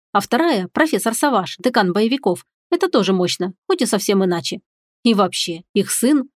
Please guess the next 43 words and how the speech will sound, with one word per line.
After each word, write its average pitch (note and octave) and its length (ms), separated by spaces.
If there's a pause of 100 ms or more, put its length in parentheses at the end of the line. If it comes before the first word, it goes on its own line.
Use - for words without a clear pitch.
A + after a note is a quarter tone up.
(120)
командующий G#3 680
магическим A#3+ 580
легионом, A#3+ 520
если F#3+ 220
что, - 300 (260)
тоже D#4+ 240
не G3+ 120
последний F#3+ 460
человек, A#3+ 540
э, F#3 40
в G3 500
мире. G3 320 (800)
«Где B3 280
ты D#4 120
оставил F#3 460
наших F#3 300
гостей, F#3+ 400
которые, F#3+ 340
сами C4 320
того G3 200
не F#3+ 140
желая, A#3 420
вызвали G#3 360
вот F#3+ 180
это F#3 180
всё?» - 260 (640)
«Отправил A#3+ 500
гулять G3+ 340
по G3+ 80
городу. F3+ 400 (100)
Они C4+ 180
очень C#4 240
хотели. A3 460 (120)
Сейчас D4 400
уже B3 160
пойду A#3+ 320
за D4 120
ними, F#3+ 280
чтобы G#3 300
привести G#3 460
их - 120
к - 60
вам». F3+ 280